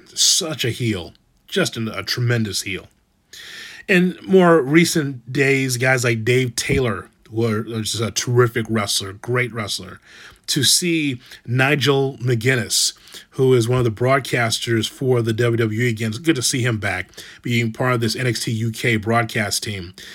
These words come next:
Nigel McGuinness, if you watched him in Ring of Honor, you knew how great he was. Um, there's so much that is left in his career that I wish I w-, he would have completed, but he did not because of, uh, issues that he had personally.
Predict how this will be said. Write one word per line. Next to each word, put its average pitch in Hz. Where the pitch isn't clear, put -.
Nigel 127
McGuinness, 135
if 127
you 120
watched 120
him 139
in 127
Ring 131
of 123
Honor, 139
you 110
knew 127
how 120
great 113
he 113
was. 101
Um, 101
there's 127
so -
much 156
that 123
is 110
left 123
in 123
his 113
career 123
that 110
I -
wish 110
I 120
w-, 113
he 127
would 131
have 113
completed, 139
but 120
he 117
did 113
not 120
because 123
of, 113
uh, 113
issues 127
that 120
he 123
had 123
personally. 160